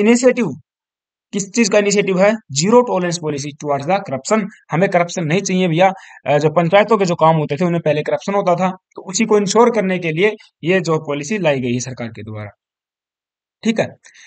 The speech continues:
और मनोहर लाल खट्टर ने कहा है, "The duty of the panchayat is to ensure smooth execution of the development work।" भाई, आप खड़े होके देखो, उसका smooth execution हो रहा है या नहीं हो रहा है, जो भी काम है,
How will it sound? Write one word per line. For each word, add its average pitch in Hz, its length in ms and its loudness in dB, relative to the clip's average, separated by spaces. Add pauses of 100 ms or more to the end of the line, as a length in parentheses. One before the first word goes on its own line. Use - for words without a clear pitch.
(160)
और 151 260 6
मनोहर 160 240 2
लाल 220 140 6
खट्टर 220 200 -2
ने 220 140 4
कहा 143 280 4
है, 214 120 4 (320)
"The 151 120 4
duty 208 260 0
of 254 100 6
the 208 140 2
panchayat 180 480 4 (280)
is 175 80 -4
to 196 300 -8
ensure 214 320 4
smooth 240 420 0 (160)
execution 196 400 0
of 240 120 4
the 196 120 4
development 180 420 0
work।" 147 180 -2 (180)
भाई, 214 120 -2
आप 226 260 4
खड़े 196 140 -2
होके 170 180 -2
देखो, 202 440 0 (240)
उसका 190 260 -2
smooth 226 540 -2
execution 175 400 -2
हो 185 200 2
रहा 190 240 4
है 196 80 4
या 208 80 6
नहीं 220 160 4
हो 226 100 4
रहा 175 160 6
है, 139 100 -2
जो 170 160 -4
भी 180 120 2
काम 170 300 4
है, 208 140 0